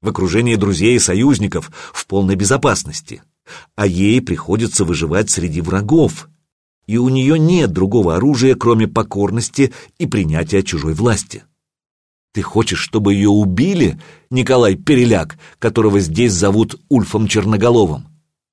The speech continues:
Ты хочешь, чтобы с ней обошлись как с пленницей или преступницей? Растянули между кольями и насиловали всем хирдом? Нет, я этого не хотел,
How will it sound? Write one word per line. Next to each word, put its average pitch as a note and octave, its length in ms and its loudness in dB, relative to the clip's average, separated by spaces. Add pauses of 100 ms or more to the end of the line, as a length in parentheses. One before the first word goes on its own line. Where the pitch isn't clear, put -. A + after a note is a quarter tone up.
(220)
Ты A2 80 -2
хочешь, G2 360 -2
чтобы F#2+ 200 0
с F#2 100 -2
ней A2 120 0
обошлись A2 440 -2
как - 220 -4
с - 80 -4
пленницей A2+ 640 0 (240)
или A2 120 0
преступницей? E3 840 -4 (540)
Растянули A#2+ 560 0
между A2 300 2
кольями A2+ 560 0 (280)
и C3+ 80 0
насиловали A2 560 2
всем A2 280 -2
хирдом? G2 460 -4 (1900)
Нет, - 480 -14 (640)
я G#2 220 2
этого E2 200 -4
не D2 80 -8
хотел, E2+ 540 -2